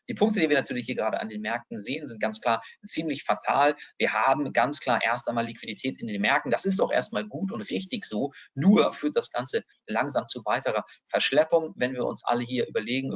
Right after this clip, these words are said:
wie viel weniger wir reisen. Ich bin gerade noch, äh, in, äh, Thailand, hier in Bangkok unterwegs, äh, mich, äh,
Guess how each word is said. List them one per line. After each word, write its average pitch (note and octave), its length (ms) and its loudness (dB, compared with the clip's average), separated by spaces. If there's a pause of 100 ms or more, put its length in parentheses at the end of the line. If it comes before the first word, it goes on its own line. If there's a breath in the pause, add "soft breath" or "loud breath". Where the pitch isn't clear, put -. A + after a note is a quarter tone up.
wie - 100 -6
viel G3+ 400 -2
weniger F3+ 340 6
wir G2 160 2
reisen. - 360 0
Ich G#2+ 80 -8
bin - 140 -6
gerade C3 280 4 (220)
noch, B2+ 260 2
äh, B2 180 4
in, A#2+ 180 -8
äh, G#2+ 200 -2 (280)
Thailand, C3+ 320 2
hier - 120 -8
in G#2+ 60 -6
Bangkok B2+ 360 0
unterwegs, B2 480 -6 (800)
äh, G#2+ 160 0
mich, A2 220 -4
äh, A2+ 160 0